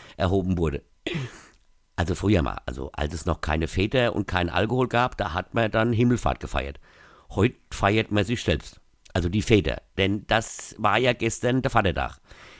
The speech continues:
Der ist so ähnlich wie der Muttertag, also beim Muttertag sitzt die Mutter zu Hause und lässt sich beschenken und nimmt den Dank für ihre Mühen entgegen von denen, die das ganze Jahr nix schaffen und denke, „Buch, wenn ich dir einen Strauß Blumen schenk oder eine Schachtel Praline, ja, und dann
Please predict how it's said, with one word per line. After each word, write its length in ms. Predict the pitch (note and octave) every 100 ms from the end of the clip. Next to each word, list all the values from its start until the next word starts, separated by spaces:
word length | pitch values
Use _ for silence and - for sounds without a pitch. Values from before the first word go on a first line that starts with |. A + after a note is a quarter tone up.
| - - _
Der 120 | A2+ -
ist 180 | E3
so 100 | -
ähnlich 340 | C3 D3 F#3+ F#3
wie 60 |
der 80 | C3+
Muttertag, 520 | B2+ E3 A3 A3+ B3 -
also 160 | G#2
beim 160 | F#2+ G2
Muttertag 320 | C#3 F3 E3+
sitzt 260 | - A#2 -
die 80 |
Mutter 280 | A2+ D3 F3
zu 160 | - C#3
Hause 240 | C#3+ E3
und 80 | A#2
lässt 160 | A#2+ -
sich 160 | A#2+
beschenken 460 | - - A2+ D#3+ F3+
und 180 | - B2
nimmt 240 | A#2+ B2+
den 180 | G#2+ G2
Dank 300 | F#2+ B2 -
für 100 | A#2+
ihre 240 | F#2 F2+
Mühen 400 | F2+ G2 B2 E3+
entgegen 640 | E3+ D3+ D#3 C#3+ D#3 D#3 E3 - - -
von 240 | - B2
denen, 300 | A2+ B2+ C#3+
die 80 | A#2+
das 120 | B2
ganze 260 | - G#2+ G#2
Jahr 140 | D#2+
nix 280 | F2 D#3 -
schaffen 340 | - E3 D3
und 240 | F3 C3 -
denke, 380 | B2 C3+ C#3+ - - - - -
„Buch, 400 | - C#3 F3 -
wenn 140 | A2+ A#2
ich 100 | A#2
dir 140 | A#2
einen 80 | A#2
Strauß 300 | - G2 G2
Blumen 260 | A#2 D3 D#3
schenk 300 | D3+ D#3 A2+
oder 140 | G2+
eine 60 | F#2+
Schachtel 380 | A2+ A2+ -
Praline, 560 | A#2 - F2 A2+ D3 D3+
ja, 280 | A#2+ G#2+ B2+
und 220 | G#2+ G#2+
dann 200 | G#2 F#2+